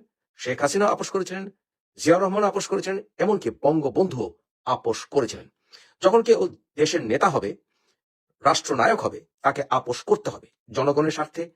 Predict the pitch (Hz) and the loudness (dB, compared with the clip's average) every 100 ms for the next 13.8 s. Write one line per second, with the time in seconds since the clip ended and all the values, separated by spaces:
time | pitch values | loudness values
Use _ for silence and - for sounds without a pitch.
0 | _ _ _ - 95 143 - 160 170 - | _ _ _ -4 2 2 2 -2 -4 -4
1 | 170 170 _ _ - - 156 151 160 170 | -10 -10 _ _ -8 -2 0 -2 -8 -8
2 | - - - 185 185 _ _ 160 165 165 | -4 -4 -2 -6 -6 _ _ 2 4 2
3 | 156 - 143 - 240 - _ _ _ _ | -2 -4 -6 -6 -12 -12 _ _ _ _
4 | _ _ _ _ - 135 143 156 - - | _ _ _ _ -4 -2 -2 -4 -6 -10
5 | 120 - 143 - 165 - _ _ _ - | -10 -8 -8 -2 -2 -2 _ _ _ 0
6 | 196 269 208 160 233 _ _ _ _ - | 4 4 2 -2 -4 _ _ _ _ -4
7 | 139 156 156 165 143 143 139 135 135 - | 0 2 2 0 0 0 0 -2 -2 -4
8 | 127 - 92 - - _ _ _ _ - | -8 -10 -16 -20 -20 _ _ _ _ 0
9 | 180 165 151 - 226 - - - _ _ | 2 4 2 4 4 4 -4 -10 _ _
10 | 131 180 202 175 160 - 180 147 165 - | -6 -2 0 2 0 0 -2 -2 -6 -8
11 | _ 139 139 127 120 143 143 165 - 147 | _ -4 -4 -4 -6 -4 -4 -2 0 0
12 | - - 120 113 - 113 - 113 104 101 | 0 -4 -4 -6 -6 -10 -12 -12 -10 -6
13 | 117 147 117 95 - - - | -4 -4 -4 -8 -8 -10 -10